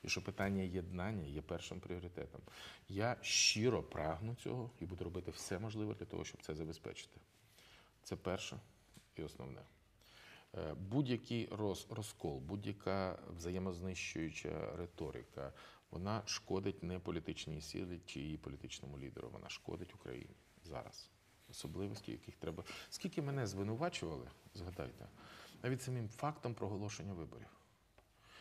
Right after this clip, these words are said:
І я можу вам сказати, коли я прийняв це рішення. Я ніколи про це не казав.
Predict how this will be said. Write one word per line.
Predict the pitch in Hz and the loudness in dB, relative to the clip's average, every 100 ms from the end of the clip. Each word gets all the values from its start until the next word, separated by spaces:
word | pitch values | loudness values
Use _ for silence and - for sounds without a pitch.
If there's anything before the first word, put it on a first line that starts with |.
| - | -4
І | 113 | 0
я | 139 | 2
можу | 139 123 | 2 -2
вам | |
сказати, | - 131 120 90 | 0 4 4 2
коли | - 90 | 0 2
я | 87 | 2
прийняв | 85 82 71 | 0 -2 -2
це | - | -4
рішення. | - - - - - - - - - - - - | -6 -6 -6 -10 -14 -14 -16 -20 -20 -20 -18 -2
Я | 107 | 0
ніколи | 107 104 80 | 2 2 0
про | - | -6
це | - | -8
не | 73 | -8
казав. | 78 76 55 | -6 -8 -8